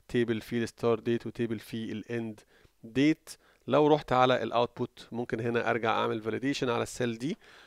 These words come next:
عن طريق التو سيلز اللي عندي، فهروح على داتا واقول له لو سمحت اعمل لي فاليديشن. المره دي انا عايز ديت، مش مسموح اي حاجه غير ديت between الستارت ديت.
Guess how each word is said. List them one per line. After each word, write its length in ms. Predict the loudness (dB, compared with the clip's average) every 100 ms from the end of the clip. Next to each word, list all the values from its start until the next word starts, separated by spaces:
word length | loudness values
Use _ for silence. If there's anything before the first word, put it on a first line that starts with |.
| _
عن 160 | 0 2
طريق 320 | 2 -2 -2
التو 260 | -6 -4 -4
سيلز 340 | -2 -2 -2
اللي 140 | -2
عندي، 400 | -2 -2 -4 -8 -12 _ _
فهروح 520 | -8 -2 -2 -2 -2
على 180 | -2 0
داتا 420 | -2 -2 -2 -4 -10 _ _ _
واقول 260 | -2 0 2
له 100 | 2
لو 100 | 0
سمحت 300 | -2 -4 -4
اعمل 200 | -4 -4
لي 140 | -4
فاليديشن. 680 | -4 -6 -4 -4 -4 -8 -10 _ _ _
المره 320 | -6 -2 0
دي 180 | 0 0
انا 140 | 0
عايز 260 | 0 -2 -4
ديت، 400 | 0 2 2 -2 -12
مش 200 | -8 -8
مسموح 320 | -8 -8 -4
اي 120 | -4
حاجه 260 | -2 -2 -2
غير 120 | -4
ديت 340 | -2 -2 -2 -6 -8
between 440 | -4 -4 -2 -4 -8 -18 -20 _
الستارت 380 | -10 0 4 4
ديت. 380 | 4 4 4 0